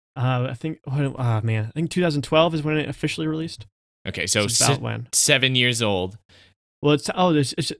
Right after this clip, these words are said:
Speaker 1: the tenth year anniversary is coming up. I think it's, like, this week.
Speaker 2: Since it was, like, first created, I guess?
Speaker 1: Minecraft was first released to the public on May seventeenth, two thousand nine, known as Classic Version.
Speaker 2: Got it.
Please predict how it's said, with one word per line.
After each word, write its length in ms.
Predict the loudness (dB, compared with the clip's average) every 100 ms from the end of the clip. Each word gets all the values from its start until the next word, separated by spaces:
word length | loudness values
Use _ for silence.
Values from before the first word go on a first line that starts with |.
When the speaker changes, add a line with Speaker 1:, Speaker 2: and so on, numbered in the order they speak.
| -4
Speaker 1:
the 100 | -2
tenth 340 | 0 -2 0
year 160 | 0 2
anniversary 420 | 2 0 0 -2
is 80 | -2
coming 200 | -2 -2
up. 180 | -2 -6 -6
I 120 | -4
think 160 | -2
it's, 100 | -2
like, 240 | -2 -4 -6 _ _
this 200 | -4 -2
week. 320 | -2 -4 -6 _ _ _ _ _ _ _ _ _ _ _ _ _ _ -4
Speaker 2:
Since 240 | -2 0
it 60 | 0
was, 200 | 0 0
like, 120 | -2
first 360 | -2 -2 -2
created, 340 | -2 0 0 0
I 80 | -2
guess? 320 | -2 -6 -10 _ -20 -4
Speaker 1:
Minecraft 360 | -2 0 -2
was 120 | -2 -2
first 280 | 0 0
released 260 | 0 0 0
to 60 | -4
the 40 |
public 420 | -2 -4 -4 -8 -12
on 400 | -6 -2 -2 -2
May 260 | 0 2 2
seventeenth, 540 | 0 -2 -2 -2 -4
two 120 | 0 0
thousand 200 | 0 -2
nine, 280 | -6 -10 -14 _ _ _ _ _ _ _ _ _ -2
known 320 | 0 2 0
as 120 | 0
Classic 440 | 0 0 0 -4
Version. 340 | -10 -10 -10 -16 _ _ _
Speaker 2:
Got 280 | -2 -2 -4
it. 140 | -10